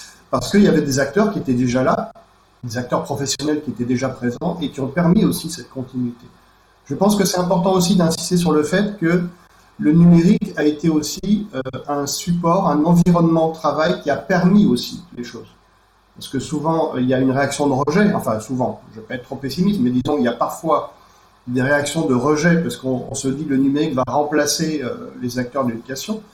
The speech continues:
ce qui est un faux problème, puisqu'en fait, ce que montre bien la sociologie du numérique, c'est que le numérique ne se fait pas tout seul. Le numérique est issu aussi de choix,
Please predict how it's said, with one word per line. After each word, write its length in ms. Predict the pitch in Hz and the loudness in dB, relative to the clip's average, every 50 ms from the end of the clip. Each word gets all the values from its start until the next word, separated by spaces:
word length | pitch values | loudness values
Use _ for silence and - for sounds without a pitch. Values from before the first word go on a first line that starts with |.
| _ _ | _ _
ce 120 | - - - | -12 -8 -6
qui 80 | - | -4
est 100 | 131 123 | -4 -4
un 80 | 131 123 | -4 -4
faux 160 | 123 - 147 | -4 -2 -2
problème, 480 | 123 - 147 151 165 214 226 180 131 - - - - _ _ _ _ _ | -2 0 0 2 2 2 2 2 0 -2 -6 -12 -20 _ _ _ _ _
puisqu'en 300 | - 117 - 135 131 127 | -18 -10 -6 -4 -4 -2
fait, 400 | - 175 185 175 175 - - - - _ _ _ _ _ _ _ _ _ - | 0 0 0 0 0 -4 -6 -12 -18 _ _ _ _ _ _ _ _ _ -20
ce 100 | - - | -10 -4
que 100 | - 147 | -2 0
montre 360 | 147 151 156 - - 170 156 | 2 2 2 0 0 0 0
bien 220 | 156 151 165 160 | 2 2 2 2
la 120 | 147 131 127 | 2 0 0
sociologie 540 | - 151 - - - 151 143 143 143 156 | 0 -2 -4 -4 -4 -4 -4 -4 -4 -2
du 120 | 147 131 127 | 0 2 2
numérique, 360 | 127 123 123 143 180 - - | 4 4 2 2 0 0 -2
c'est 180 | - 143 123 - | -4 -4 -6 -4
que 300 | - 151 160 165 - - - _ | -2 -2 -2 -2 -6 -10 -12 _
le 140 | - 139 143 | -6 -4 -2
numérique 320 | 143 139 143 175 180 - | 0 0 2 2 0 0
ne 60 | 156 | 0
se 100 | - - | -2 -4
fait 160 | 139 131 147 143 | -4 -4 -2 -2
pas 120 | 143 135 | -2 -2
tout 140 | - 170 170 | 0 -2 0
seul. 300 | 175 - 185 139 123 - - _ _ _ _ _ _ _ _ _ - | 0 0 -2 -2 -4 -8 -12 _ _ _ _ _ _ _ _ _ -6
Le 80 | 135 131 | -2 0
numérique 340 | 139 135 147 160 180 175 | 0 2 2 2 2 2
est 160 | 165 147 - 165 | 0 -2 -4 -6
issu 220 | 165 - - 185 | -8 -6 -2 -2
aussi 220 | 175 170 170 180 | 0 0 2 2
de 120 | 170 139 131 | 2 2 0
choix, 480 | 123 - - - 185 170 165 170 - | -2 -4 -2 -2 0 0 0 -2 -8